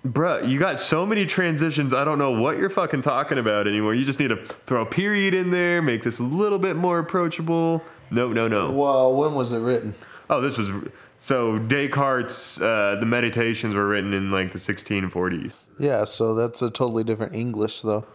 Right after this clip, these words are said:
Speaker 1: No, no, no. It's, it's not, it's not like the Shakespearean old, no, like,
Speaker 2: No,
Speaker 1: these
Speaker 2: but even from sixteen hundred, dude, from seventeen seventy-six to now is a different English.
Speaker 1: No, it is a different English,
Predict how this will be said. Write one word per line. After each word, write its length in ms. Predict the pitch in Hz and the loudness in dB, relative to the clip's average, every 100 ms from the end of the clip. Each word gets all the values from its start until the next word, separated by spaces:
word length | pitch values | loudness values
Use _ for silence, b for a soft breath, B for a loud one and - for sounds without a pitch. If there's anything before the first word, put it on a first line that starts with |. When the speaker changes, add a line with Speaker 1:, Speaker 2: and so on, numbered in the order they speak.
| - | -2
Speaker 1:
No, 200 | 190 185 | 0 2
no, 140 | 156 | 2
no. 240 | 127 110 110 | 2 2 2
It's, 180 | 127 160 | 2 0
it's 240 | 160 160 | 0 2
not, 320 | 175 202 147 | 2 2 0
it's 160 | 127 123 | -2 0
not 240 | 165 135 | 0 2
like 200 | 123 113 | 0 0
the 80 | 113 | -2
Shakespearean 600 | - 120 110 - 117 107 | -2 -2 -2 0 0 2
old, 260 | 107 107 131 | 0 0 0
no, 180 | 127 98 | 0 2
like, 220 | 101 95 | 2 2
Speaker 2:
No, 100 | 131 120 | 2 4
Speaker 1:
these 120 | 139 131 | 2 2
Speaker 2:
but 200 | 127 123 | 0 2
even 320 | 139 135 127 | 0 0 -2
from 260 | - 113 | -2 -2
sixteen 480 | 113 - 120 - 123 | 0 -2 -2 -2 0
hundred, 220 | 123 131 B B B - | 0 -4 B B B -2
dude, 180 | 156 110 | -2 0
from 240 | 131 123 | -2 0
seventeen 480 | - 147 143 143 135 | 0 0 0 0 0
seventy-six 800 | 127 156 131 113 - 165 151 - | 0 0 0 0 0 -2 -2 -6
to 140 | - | -2
now 300 | 107 104 101 | 0 2 2
is 140 | 101 104 | 0 -2
a 40 | |
different 380 | 107 120 - - | -2 -4 -4 -8
English. 340 | 113 120 - | -10 -10 -6
Speaker 1:
No, 220 | 214 359 139 | 0 2 2
it 100 | 143 | 2
is 140 | 180 | 0
a 60 | 135 | 0
different 320 | 127 120 117 | 0 2 2
English, 320 | 135 107 101 | 2 0 -2